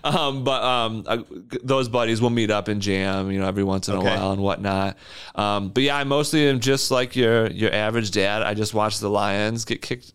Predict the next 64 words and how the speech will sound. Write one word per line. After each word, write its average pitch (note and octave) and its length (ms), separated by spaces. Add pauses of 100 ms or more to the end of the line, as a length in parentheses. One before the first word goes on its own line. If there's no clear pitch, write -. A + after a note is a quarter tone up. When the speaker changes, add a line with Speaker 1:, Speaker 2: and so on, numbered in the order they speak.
(120)
Speaker 1:
kicked - 260
their A#2+ 120
butts, A#2+ 440
you C3 60
know, B2 180
every, B2 480
every A#2 220
Sunday. A#2 580 (400)
Um, G2+ 720 (140)
and G#2+ 80
that's C3 140
pretty D3+ 200
much C3+ 240
it. C#3 140
Just, A2 260
just E3+ 180
a F#3+ 60
fam-, A#2+ 400
just C#3+ 160
a - 20
good A#2+ 160
old A2 180
fashioned G2+ 380
family G2 300
man. G2 360
Speaker 2:
Okay. A2 380
What, C3 440
do A2+ 100
you A#2 40
still A2+ 220
live G#2+ 220
in A2 80
the G#2 80
Wyoming G2+ 420
area, C3+ 260
or G#2+ 40
where G#2 100
do G2+ 60
you G2+ 60
live G2 120
now? G2 140
Speaker 1:
So E3 340
yeah, D#3+ 160
we, D3 300
uh, A#2+ 400
bought C3 260
a C#3 60
house B2 440
in G#2+ 280
Allendale, G#2+ 580
actually, F#2+ 440
kinda G#2+ 200
Speaker 2:
Oh, - 60
Speaker 1:
like, G#2 80
Speaker 2:
nice. A2 320
Speaker 1:
right A2 240
by G#2+ 260
Speaker 2:
Okay. G#2 80
Speaker 1:
the G2+ 320
Grand G#2+ 260
Valley G2+ 260
campus F#2+ 420
out F#2 220
there. F2+ 380